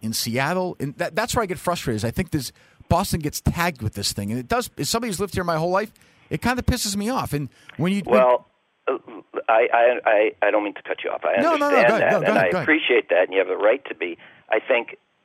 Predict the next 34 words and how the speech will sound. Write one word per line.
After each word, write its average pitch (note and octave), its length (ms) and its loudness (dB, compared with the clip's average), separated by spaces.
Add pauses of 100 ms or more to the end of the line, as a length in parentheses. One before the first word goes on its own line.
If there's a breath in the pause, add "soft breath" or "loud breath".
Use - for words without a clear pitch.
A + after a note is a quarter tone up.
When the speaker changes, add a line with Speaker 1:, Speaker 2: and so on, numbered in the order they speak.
Speaker 2:
there A2 100 2
are G#2+ 40 0
a - 140 -4
couple A#2 280 0
of G#2 140 -2
things D#2 280 -6 (120)
that E2 160 -2
I'd D#2+ 180 -10
like - 300 -6
to - 120 -18 (100)
say C#2 180 -4
about - 320 -8
the - 60 -20 (100)
film. B2 280 0 (200)
Speaker 1:
Yeah, B3+ 140 -2
Speaker 2:
To F3 60 -4
Speaker 1:
go B2 60 -6
Speaker 2:
get B2 60 -4
Speaker 1:
ahead. F3 120 -2
Speaker 2:
back E2+ 240 -2
to F2+ 80 -4
the D2+ 140 -6
film. - 180 -10 (840 soft breath)
Bill D#3+ 220 4
Russell, G#2+ 520 2 (1300)
when F#2 220 0
he A#2+ 400 -4
had B2+ 180 2
his G#2+ 160 0
number F#2+ 240 0
retired, - 640 -10 (360)
Speaker 1:
Yep. - 160 -4 (2250)
Speaker 2:
insisted B2 580 -2
that G2 140 4